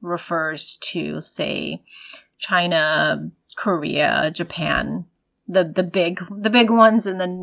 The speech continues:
in northern, Northeast Asia, right? And, and those cultures are really different than, say, um, Southeast when we're talking about Vietnam or Laos,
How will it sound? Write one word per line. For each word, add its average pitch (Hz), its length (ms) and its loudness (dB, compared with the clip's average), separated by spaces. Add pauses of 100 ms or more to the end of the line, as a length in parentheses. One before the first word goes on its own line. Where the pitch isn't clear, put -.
(160)
in 196 180 2
northern, 175 640 0 (320)
Northeast - 480 0
Asia, - 540 -2 (400)
right? 170 260 4
And, 220 180 2
and 233 260 0
those 277 220 2
cultures 269 840 0 (200)
are 208 100 2
really 233 380 0
different - 680 -4
than, 160 260 -6
say, 139 760 0 (420)
um, - 560 -6 (240)
Southeast 175 1000 0
when 160 120 -8
we're 160 100 -8
talking 160 400 -10
about 156 300 -4
Vietnam 190 760 2
or 160 100 -2
Laos, 175 840 0